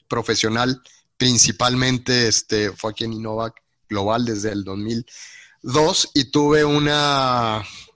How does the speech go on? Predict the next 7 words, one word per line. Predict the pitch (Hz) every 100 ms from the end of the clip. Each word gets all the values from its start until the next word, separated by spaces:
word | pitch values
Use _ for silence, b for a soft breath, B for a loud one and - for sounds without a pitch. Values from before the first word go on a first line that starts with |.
| - -
eh, | 113 113 117 -
participación | 131 - 120 120 117 139 156 160 _ _ -
en | 120
una | 123
empresa | 131 131 127 135
multinacional | 131 120 131 123 113 127 127 131 - b b _ -
de | 107 104 104 95